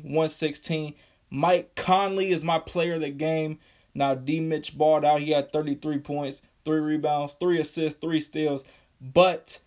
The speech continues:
my biggest thing was he shot eleven of twenty-six from the field. While that's not crazy bad or anything, it's not bad at all. Forty-two percent from the field. Shot fourteen percent from three.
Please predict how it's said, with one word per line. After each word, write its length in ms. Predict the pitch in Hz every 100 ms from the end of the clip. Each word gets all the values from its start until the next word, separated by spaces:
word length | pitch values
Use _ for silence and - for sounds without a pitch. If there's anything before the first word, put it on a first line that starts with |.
| _ _
my 140 | 131 135
biggest 420 | 156 160 160 -
thing 320 | 165 160 151
was 320 | 151 147 143 _
he 140 | - 143
shot 240 | - 160
eleven 340 | 143 165 170 165
of 120 | 147
twenty-six 520 | - 160 160 170 160
from 120 | 156
the 80 | 139
field. 480 | - 156 156 147 147 _ _
While 180 | 131 139
that's 160 | 147
not 320 | 160 143 -
crazy 420 | - 160 156 143 131
bad 380 | 127 156 165
or 100 | 160
anything, 320 | 156 151 156 143
it's 140 | 143
not 240 | 160 135
bad 200 | 131 139 135
at 100 | 131
all. 360 | 131 127 127 _ _ _ _ -
Forty-two 480 | 151 151 147 151 143
percent 400 | 139 - 143 135
from 140 | 131
the 40 |
field. 500 | 123 - 139 135 127 _ _ _ _
Shot 400 | - - 156 -
fourteen 600 | - 160 175 - 175 165
percent 500 | - 143 - 175 123
from 220 | - 143
three. 440 | - 160 165 147